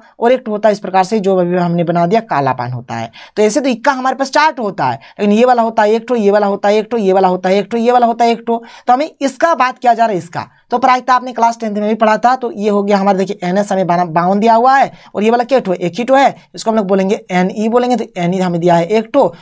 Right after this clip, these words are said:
तो पी हम लोग आसानी से निकाल सकते हैं। पी मान क्या होता है? जो टोटल होगा उसको नीचे लिखेंगे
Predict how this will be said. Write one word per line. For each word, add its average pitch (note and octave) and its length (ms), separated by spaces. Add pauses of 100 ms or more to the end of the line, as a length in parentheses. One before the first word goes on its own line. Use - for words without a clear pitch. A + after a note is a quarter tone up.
(120)
तो G#3 100
पी A#3+ 380
हम A3+ 180
लोग A3+ 100
आसानी G#3 320
से A3 100
निकाल G#3 160
सकते G#3 160
हैं। - 100
पी G3+ 160
मान G#3+ 140
क्या A#3+ 120
होता A#3+ 260
है? G3 140 (240)
जो A3 80
टोटल A3 380
होगा B3 380 (200)
उसको F#3 240
नीचे F3 300
लिखेंगे A#3+ 460